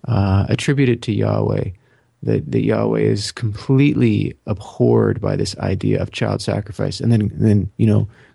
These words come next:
goes off, is seen to, um, command Abraham to go off and sacrifice Isaac, and, and seen to in a way that's legitimate. And, and I think that that's very unfounded. I think that's really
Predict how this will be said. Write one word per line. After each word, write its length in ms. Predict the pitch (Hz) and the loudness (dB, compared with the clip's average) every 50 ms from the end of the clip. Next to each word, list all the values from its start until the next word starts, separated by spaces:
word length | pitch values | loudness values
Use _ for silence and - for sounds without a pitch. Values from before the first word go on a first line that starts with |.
| _ 120 | _ -2
goes 240 | - 135 139 127 131 | 0 2 2 2 2
off, 340 | 117 113 107 107 104 - - _ _ _ _ _ _ _ _ _ | 0 0 -2 -2 -6 -10 -16 _ _ _ _ _ _ _ _ _
is 160 | - 120 - | -4 -2 -2
seen 500 | - - - - 143 139 139 139 135 131 | -2 -2 0 0 2 2 4 4 2 2
to, 540 | 120 - - 113 110 107 107 104 101 - - | 0 -2 -4 -2 -2 0 0 0 -2 -2 -4
um, 500 | - 113 98 101 101 101 98 98 98 90 - _ _ _ _ - | -4 -4 -2 -2 -2 -2 -2 -4 -4 -6 -8 _ _ _ _ 0
command 420 | - 131 123 123 123 117 113 107 | 2 4 4 4 4 2 2 2
Abraham 500 | 107 110 113 110 113 107 107 110 95 98 | 2 0 0 0 0 0 0 0 -2 -2
to 100 | 95 - | -2 -4
go 160 | - - 107 107 | -2 0 0 2
off 160 | 107 107 - | 0 0 -2
and 100 | 101 92 | -4 -2
sacrifice 560 | - 110 107 107 - 107 - 107 101 101 107 | -2 -2 -2 -2 -4 -4 -4 -2 -4 -2 -2
Isaac, 340 | - 104 104 104 101 95 - _ _ _ _ _ _ _ - | -2 -2 -2 -2 -4 -6 -8 _ _ _ _ _ _ _ -2
and, 240 | 135 127 117 117 - | 0 0 0 0 0
and 340 | 123 120 113 113 107 107 123 | -2 0 0 0 -2 -4 -4
seen 400 | - - - 151 139 139 143 131 | -4 -2 0 2 4 4 4 2
to 240 | - - 123 110 104 | 2 0 0 0 2
in 80 | 104 | 0
a 80 | 101 98 | 0 0
way 240 | 98 104 104 104 101 | 0 2 2 4 4
that's 300 | 104 95 98 - - 107 | 2 0 0 -2 -2 -2
legitimate. 580 | 104 98 95 - 101 95 101 98 95 - - - - | -2 -2 0 0 0 0 0 0 -2 -4 -4 -6 -6
And, 160 | 104 98 101 | -4 -4 -2
and 140 | - 110 113 | -2 0 0
I 80 | 117 | 0
think 260 | 117 - 117 113 107 - | 0 0 -2 -4 -4 -4
that 140 | 107 101 - | -8 -4 -4
that's 540 | 107 98 92 - - - - - - - - _ _ _ _ _ _ - | -4 -4 -2 -4 -4 -4 -4 -4 -6 -8 -12 _ _ _ _ _ _ -4
very 280 | - 107 95 - - - _ _ _ _ _ _ _ _ _ _ _ _ _ _ _ | -2 -2 0 0 -4 -10 _ _ _ _ _ _ _ _ _ _ _ _ _ _ _
unfounded. 640 | 113 110 98 - 110 95 101 98 87 82 - 110 120 - | -4 -2 -2 -2 -2 -2 -2 -2 -4 -6 -6 -8 -8 -4
I 40 | - | -4
think 120 | 117 - | -4 -2
that's 160 | 98 98 - - | -4 -6 -4 -4
really 260 | 107 107 104 98 - | -2 0 0 0 -2